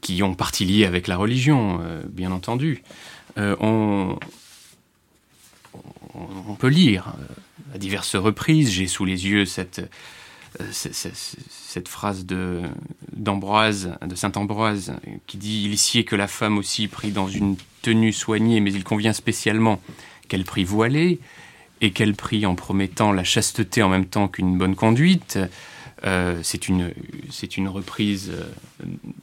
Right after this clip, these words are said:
de saint Paul, mais c'est, c'est pas le seul à le dire, ce ne sont pas les seuls à, à le dire. Est-ce qu'il y a, euh, on retrouve, hein, je pense, en effet, euh, Nicolas, l'un ou l'autre, euh,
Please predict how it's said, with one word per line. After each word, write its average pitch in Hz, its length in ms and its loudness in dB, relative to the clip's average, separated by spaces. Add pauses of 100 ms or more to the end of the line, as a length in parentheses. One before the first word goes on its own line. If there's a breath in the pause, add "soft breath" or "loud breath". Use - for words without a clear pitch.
(180)
de 101 140 -4
saint 104 220 -4
Paul, 165 420 2 (260 loud breath)
mais 101 160 -4
c'est, 98 220 -8 (240)
c'est - 100 -20
pas - 100 -14
le - 40 -12
seul 117 160 2
à 135 60 6
le 160 40 6
dire, 156 280 6
ce - 80 -4
ne 90 40 0
sont 95 140 -4
pas 98 80 0
les 101 100 2
seuls 95 280 -2
à, 90 160 -4
à 101 80 -4
le 113 60 -2
dire. 147 300 2
Est-ce 110 160 -8
qu'il 107 200 -4
y 117 80 4
a, 117 200 2 (540 loud breath)
euh, 90 260 -2 (240)
on - 60 -8
retrouve, 185 340 0
hein, 160 160 0
je 113 80 -4
pense, 123 380 -4
en 104 220 -4
effet, 139 340 -4
euh, 135 80 -2 (160)
Nicolas, 104 420 2
l'un 113 140 2
ou 101 100 4
l'autre, 107 420 2
euh, 98 180 0